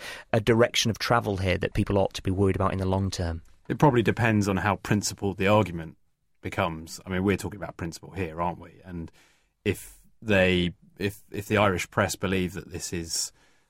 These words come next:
Speaker 2: uh, potentially a turning point and something that might have repercussions in the future, then I think they'll fight tooth and nail to have their views heard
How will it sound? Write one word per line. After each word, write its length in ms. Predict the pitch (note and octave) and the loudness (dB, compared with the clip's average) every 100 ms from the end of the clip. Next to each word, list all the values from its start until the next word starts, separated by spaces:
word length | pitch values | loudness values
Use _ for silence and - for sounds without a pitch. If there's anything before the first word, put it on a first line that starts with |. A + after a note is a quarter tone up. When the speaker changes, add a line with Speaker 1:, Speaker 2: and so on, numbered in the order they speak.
| _ - | _ -8
Speaker 2:
uh, 300 | E2+ E2 E2 | -4 -2 -4
potentially 520 | - - B2+ A2 G2 | -6 0 0 0 -4
a 120 | F2 | -4
turning 400 | - G2+ F2 E2+ | -4 -4 -2 -6
point 500 | - F2+ G#2 - - _ _ _ _ _ - | -8 -8 -6 -8 -16 _ _ _ _ _ -8
and 500 | E2 E2 E2 E2 - - | -6 -4 -4 -8 -12 -12
something 380 | - G2 F#2 F2 | -8 -6 -6 -8
that 160 | F2 F#2+ | -8 -4
might 560 | F2+ E2+ C#2+ - - - | -4 -4 -8 -12 -14 -12
have 360 | - F2+ D#2+ - | -6 -6 -6 -8
repercussions 640 | G2 F2+ - - F2 F2+ E2 | -6 -6 -8 -10 -8 -8 -8
in 100 | E2 | -10
the 60 | |
future, 380 | E2 G2+ - - | -6 -8 -8 -14
then 200 | - F2 | -14 -10
I 100 | F#2+ | -8
think 320 | G2 G2+ A1+ - | -6 -10 -10 -8
they'll 200 | F#2 E2+ | -6 -6
fight 340 | - F#2+ - | -4 -6 -6
tooth 240 | - F#2+ F2 | -8 -8 -4
and 120 | F2+ | -4
nail 320 | F2+ F2 E2+ - | -2 -4 -6 -8
to 300 | F#2 E2+ E2+ - _ _ _ _ - | -6 -4 -6 -12 _ _ _ _ -6
have 180 | G2+ F#2 | -4 0
their 140 | F2 | -2
views 400 | E2 F#2+ F2+ - | 0 0 0 -2
heard 420 | F#2+ F2+ F#2 F#2 | 0 2 0 -2